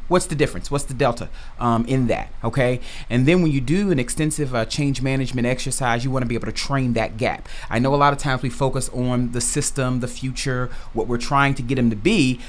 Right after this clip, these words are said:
but actually you're gonna have to take some time to train, you know, you know, the difference, you know, in their ideology, their mindset, their methods, um, so that you can get the optimum results. And so I think that's the best way for an organization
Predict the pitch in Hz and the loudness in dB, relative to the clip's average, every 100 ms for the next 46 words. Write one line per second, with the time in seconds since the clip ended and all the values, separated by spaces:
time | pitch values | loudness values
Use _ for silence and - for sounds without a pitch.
0 | - 131 139 165 143 127 135 147 135 120 | -8 2 4 4 2 -2 0 2 2 0
1 | 143 - 151 135 113 - 165 170 123 120 | -2 -2 -2 -2 -4 -4 0 0 0 -2
2 | 117 - - 160 160 147 131 - - - | -4 -6 0 2 4 2 0 -2 -6 0
3 | 131 127 120 120 120 - 165 139 117 110 | 2 6 4 4 0 -2 0 2 2 2
4 | 147 170 120 98 - - 131 127 120 120 | 4 4 2 -2 -4 -4 0 2 4 4
5 | 117 117 127 123 120 120 120 123 120 117 | 4 2 2 2 2 2 0 -2 -2 0
6 | 120 120 120 123 113 117 117 143 151 110 | 0 0 -2 -2 -4 0 2 2 2 -2
7 | 110 - - - - 123 120 139 123 143 | -2 -6 -6 -6 -2 0 2 0 -2 -2
8 | 120 113 120 101 98 107 101 98 90 95 | -2 -2 -2 -2 -2 -2 -4 -4 -6 -6
9 | 85 - - 98 - 131 127 - 139 139 | -6 -6 -8 -6 -2 2 2 2 0 0
10 | 117 101 139 147 - 113 107 104 - - | -2 0 2 2 2 0 0 0 -4 -8
11 | - 123 117 120 117 110 104 143 160 - | -2 0 2 0 0 0 2 2 2 2
12 | 107 | 0